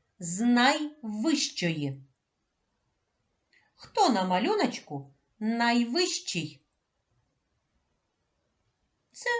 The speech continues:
жираф, потім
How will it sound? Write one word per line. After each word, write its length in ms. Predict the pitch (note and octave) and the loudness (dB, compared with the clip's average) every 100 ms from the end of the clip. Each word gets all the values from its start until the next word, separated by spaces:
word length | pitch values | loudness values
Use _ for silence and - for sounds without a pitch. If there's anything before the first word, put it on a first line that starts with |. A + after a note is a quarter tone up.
| G4+ _ | -6 _
жираф, 1040 | F#3 D#3+ A3+ G#3 E3+ D3 C#3+ E3 E4 - - _ _ _ _ _ _ _ _ _ _ _ _ _ _ _ | -8 -2 0 2 2 2 4 6 4 2 -10 _ _ _ _ _ _ _ _ _ _ _ _ _ _ _
потім 640 | A#3+ A3 - D3+ C3+ - | 0 0 -2 -8 -10 -12